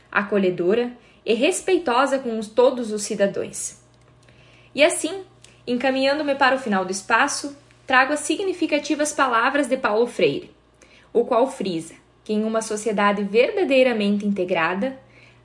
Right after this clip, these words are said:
a, e inclusiva, a inclusão acontece quando se aprende com as diferenças e não com as igualdades. Em nome da Comissão das Pe-, de Direitos da Pessoa com Deficiência,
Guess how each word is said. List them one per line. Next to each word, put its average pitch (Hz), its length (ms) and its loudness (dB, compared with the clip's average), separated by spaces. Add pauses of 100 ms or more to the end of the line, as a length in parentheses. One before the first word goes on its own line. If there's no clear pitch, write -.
a, 214 460 4
e 233 140 0
inclusiva, 262 720 -2 (520)
a 240 160 4
inclusão 277 580 4
acontece 214 800 0 (140)
quando 254 280 0
se 269 140 -4
aprende 262 460 0
com 254 180 -2
as 220 160 -2
diferenças 269 880 -2 (460)
e 311 100 6
não 247 400 4
com 233 240 -2
as 226 180 -2
igualdades. 208 880 0 (840)
Em 220 140 2
nome 214 300 2
da 190 120 -2
Comissão 262 800 2 (220)
das 208 200 -2
Pe-, 202 340 -6
de 214 200 -4 (100)
Direitos 247 420 2
da 220 80 2
Pessoa 208 340 0
com 214 140 -2
Deficiência, 196 800 0